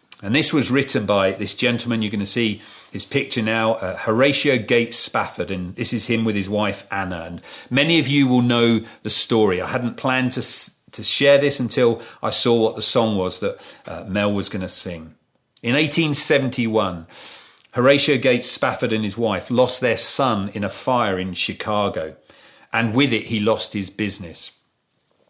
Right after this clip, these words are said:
In eighteen seventy-three, he sends his wife back to, um, the U K. He was gonna help D L Moody with an evangelistic campaign, and he sends his wife and four daughters on ahead as he finishes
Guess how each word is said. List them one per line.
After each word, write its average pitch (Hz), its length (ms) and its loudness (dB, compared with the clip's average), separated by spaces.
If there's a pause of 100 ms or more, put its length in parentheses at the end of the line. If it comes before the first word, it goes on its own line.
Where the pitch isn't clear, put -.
(180)
In 117 100 0
eighteen 123 380 4
seventy-three, 123 1040 0 (320)
he 127 120 0
sends 156 380 2
his 139 160 0
wife 135 420 2
back 127 340 0
to, 113 360 2 (260)
um, 90 400 -8
the 98 120 -6
U 123 280 2
K. 120 360 -2
He 107 100 -6
was 98 140 -4
gonna 113 180 -2
help 120 320 0
D 123 160 4
L 120 160 2
Moody 117 400 4
with 92 180 -4
an 101 120 -2
evangelistic 113 760 -2
campaign, 101 520 -4
and 98 100 -2
he 101 80 -2
sends 156 300 0
his 131 120 0
wife 139 720 0
and 113 160 -2
four 147 320 4
daughters 135 540 2
on 120 200 0
ahead 110 320 -2
as 98 120 -4
he 120 340 -2 (160)
finishes 120 720 -2